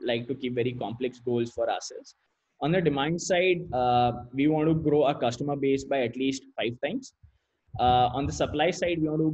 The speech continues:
grow our customer base, uh, sorry, our supplier base by at least ten times.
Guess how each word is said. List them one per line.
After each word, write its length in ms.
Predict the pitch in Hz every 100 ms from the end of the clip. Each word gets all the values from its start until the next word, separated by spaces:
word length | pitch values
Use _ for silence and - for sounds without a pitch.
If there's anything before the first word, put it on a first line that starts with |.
| 139
grow 180 | 139
our 100 | 143
customer 400 | 147 135 127 143
base, 320 | 139 135 135 135
uh, 80 | 135
sorry, 300 | 139 117 101
our 140 | 117
supplier 400 | 120 135 127 139
base 280 | 151 143 139
by 180 | 139 127
at 100 | 113
least 280 | 131 135 131 _ 113
ten 200 | 107 120
times. 320 | 151 254 -